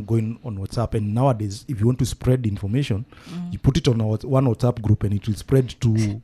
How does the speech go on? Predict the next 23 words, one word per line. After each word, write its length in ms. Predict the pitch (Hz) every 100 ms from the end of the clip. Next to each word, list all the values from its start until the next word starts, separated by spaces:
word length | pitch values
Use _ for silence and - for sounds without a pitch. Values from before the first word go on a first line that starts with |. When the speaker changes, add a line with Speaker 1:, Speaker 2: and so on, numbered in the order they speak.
| - -
Speaker 2:
<laughs> 320 | - - 175
Speaker 1:
a 80 | 120
million 280 | 135 147
Speaker 2:
So 60 | 113
many, 100 | 208
Speaker 1:
others. 320 | 156 110 87
Speaker 2:
yes. 180 | 170 165 - - -
Speaker 1:
And 340 | - 131 131 - _ _ _ _ _ _ _ _ _ _
what 300 | - 127 208
we've 180 | 226 147
seen, 480 | - - 160 117 107
and, 240 | 104 104 107
uh, 180 | 104
the 140 | 101 110
latest 360 | 139 139 110
case 220 | - 127 120
being 300 | 110 113 107
the 80 |
one 320 | 104 107 107 104
for 560 | - 101 98 92 92 -
Ali 180 | 120 107
Hassan 340 | 98 110 98
Joho, 480 | 98 107 98 104 101